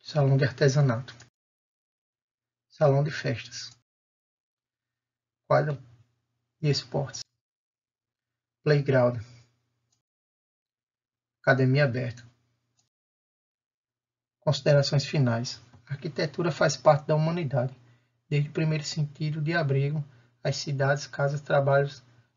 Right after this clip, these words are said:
A maioria das atividades humanas são realizadas dentro das construções, dentro das materializações, um dia projetadas por profissionais,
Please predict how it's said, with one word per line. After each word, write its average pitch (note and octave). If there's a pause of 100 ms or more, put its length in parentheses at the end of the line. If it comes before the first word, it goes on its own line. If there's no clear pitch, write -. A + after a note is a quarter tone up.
(120)
A D3
maioria D3
das D#3
atividades D3
humanas C#3+
são -
realizadas D3
dentro D3
das D3
construções, C#3+ (680)
dentro D3
das D3 (340)
materializações, C#3+ (540)
um D3+
dia C#3+
projetadas C#3+ (360)
por D3
profissionais, D3